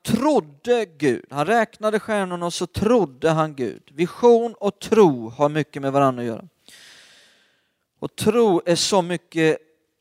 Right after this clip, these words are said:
en ingrediens som var viktig i Abrahams liv, att förlösa löftet. Genom tro och tålamod fick Abraham det som var utlovat, står det bland annat på ett annat ställe.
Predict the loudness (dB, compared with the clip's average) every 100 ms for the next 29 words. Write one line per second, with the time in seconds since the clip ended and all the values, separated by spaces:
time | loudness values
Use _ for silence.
0 | -16 -12 -6 -6 0 2 2 2 0 -2
1 | -6 -6 -4 0 2 2 0 0 0 2
2 | 2 0 0 -2 0 0 0 -4 -2 0
3 | 2 2 2 0 0 0 -4 -6 _ _
4 | _ _ _ _ _ _ _ _ _ _
5 | _ _ _ _ _ 0 0 -2 -10 -16
6 | -18 -20 -10 -6 -6 -8 0 2 4 2
7 | 0 0 -2 -2 -2 0 2 2 0 -4
8 | -6 -4 -4 0 0 0 -2 -6 -6 -6
9 | -6 -2 -2 0 -4 -4 -6 -12 -20 _
10 | -2 4 6 6 2 2 -2 -8 -4 -2
11 | -2 -6 -4 -4 -6